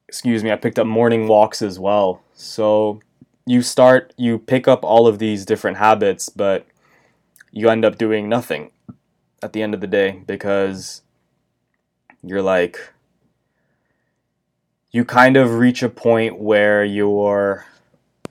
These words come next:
shit. You're conceptually, like, conceptually, you're, you've improved yourself to a, to a higher place than what you were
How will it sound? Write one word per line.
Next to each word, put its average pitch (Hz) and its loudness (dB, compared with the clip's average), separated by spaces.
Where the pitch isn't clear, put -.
shit. - -14
You're 117 2
conceptually, 123 -2
like, 117 0
conceptually, 139 2
you're, 127 0
you've 120 -2
improved 123 -2
yourself 123 -2
to 117 -4
a, - -4
to 117 -6
a 107 -2
higher 113 2
place 113 0
than 110 -6
what 101 -4
you 107 -6
were 120 -2